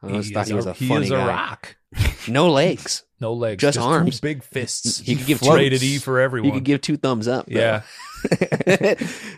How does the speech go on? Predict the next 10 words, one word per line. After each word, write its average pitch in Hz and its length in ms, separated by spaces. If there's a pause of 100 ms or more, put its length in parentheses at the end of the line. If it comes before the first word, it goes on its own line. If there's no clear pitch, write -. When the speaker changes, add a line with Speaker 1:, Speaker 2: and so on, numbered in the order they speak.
(200)
Speaker 1:
Uh, 143 360 (540)
I, 175 400 (400)
are 156 140
there, 180 380
well, 196 340 (140)
first 202 360
off, 107 260 (560)
I 165 400
also 131 380
don't 110 480